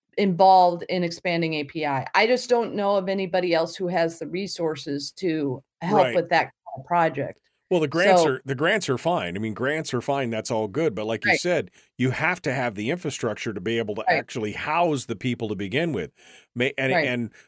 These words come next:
Speaker 2: while Juno is fine, and that's great that, you know, A P I and everything, but I mean, you got the vast majority of the people who are here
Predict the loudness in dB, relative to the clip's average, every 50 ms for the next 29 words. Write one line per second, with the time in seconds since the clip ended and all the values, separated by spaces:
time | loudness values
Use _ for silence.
0 | _ _ 2 2 2 2 0 0 2 2 2 2 2 2 0 0 -2 -2 -4 -4
1 | -2 -2 -2 -2 -2 -4 -4 -2 -4 -4 -6 -6 -4 -2 -2 0 -2 -2 -2 -4
2 | -6 -6 -6 -6 -6 -4 -2 -2 -4 -2 -2 -4 -4 -2 -2 -2 -4 -2 -4 -4
3 | -6 -8 -18 -20 _ _ -2 0 0 0 0 0 0 -2 -2 -2 -2 -4 -4 -6
4 | -4 -2 -2 -2 -2 -4 -2 -4 -4 -4 -2 0 0 2 2 0 0 -2 -2 -4
5 | -4 -8 -6 -6 -6 -4 -4 -4 -4 -2 -2 -2 -4 -4 -4 -4 -2 -2 0 0
6 | 0 0 -2